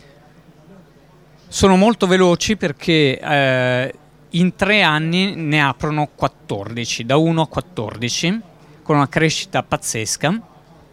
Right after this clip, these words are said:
cercando proprio di lavorare sull'idea che la presenza nei territori possa generare una collaborazione più forte con le start-up. Il paradigma qui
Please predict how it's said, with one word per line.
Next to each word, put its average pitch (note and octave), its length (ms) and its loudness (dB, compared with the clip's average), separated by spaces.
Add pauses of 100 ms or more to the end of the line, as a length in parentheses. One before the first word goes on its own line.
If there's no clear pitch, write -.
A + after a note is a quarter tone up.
(600)
cercando C#3 840 0
proprio D#3 460 0
di C#3 100 0
lavorare F3 420 2
sull'idea D3 680 -2
che B2+ 240 -6
la B2 100 -2
presenza D3 580 -2
nei B2+ 200 -6
territori D#3 840 0 (320)
possa D#3+ 400 0
generare C#3+ 840 2 (220)
una C3+ 420 0 (100)
collaborazione D#3 1080 -2
più - 140 -12
forte C#3 440 -2
con B2+ 140 -4
le A#2+ 80 -2
start-up. G#2 720 -10 (1800)
Il D3+ 200 0
paradigma F#3 680 2
qui G3+ 420 0